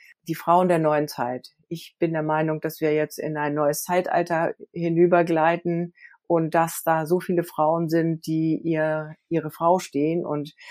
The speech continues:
ich denke, dass in Zukunft die Frau noch mehr Macht und zu sagen hat und dass wir Frauen einfach die Zukunft sind. Und deswegen möchte ich ganz viele Frauen interviewen, besonders auch aus unserem Netzwerk oder vielleicht,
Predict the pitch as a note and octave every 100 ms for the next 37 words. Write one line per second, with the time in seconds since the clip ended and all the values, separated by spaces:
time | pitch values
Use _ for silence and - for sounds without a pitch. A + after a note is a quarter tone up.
0 | - _ E3 - F#3+ G3 F#3 - _ _
1 | _ - F#3 - E3 - G#3+ G3 E3+ E3
2 | - E3+ F3+ F3+ E3 F3 E3+ F3+ F#3 F#3+
3 | F#3+ - - - - _ _ _ _ _
4 | _ _ _ - E3+ F3 A#3 - - -
5 | - E3+ D#3+ E3 D#3+ F3 G#3 G#3 A3 A3
6 | - - E3+ D#3+ D#3+ F3+ G#3 G#3 F3+ D#3+
7 | F#3 G#3 A3+ A#3 _ _ - F#3 F#3 G3
8 | F#3 - F3+ F3 A3+ E3 D3 - D3 D#3+
9 | G#3+ - - E3 F3 - F#3 E3+ F3 F3
10 | F3 - D#3+ F#3 - E3+ E3 - D3 E3
11 | E3+ D#3 D#3+ E3+ D#3 D#3+ E3 D#3 D3+ D3+
12 | E3 E3 E3+ E3 D#3+ - - E3 E3 D#3+
13 | D#3 E3 - - E3 E3 E3 - D#3 D3+
14 | E3 D3+ D3+ D#3 D3+ -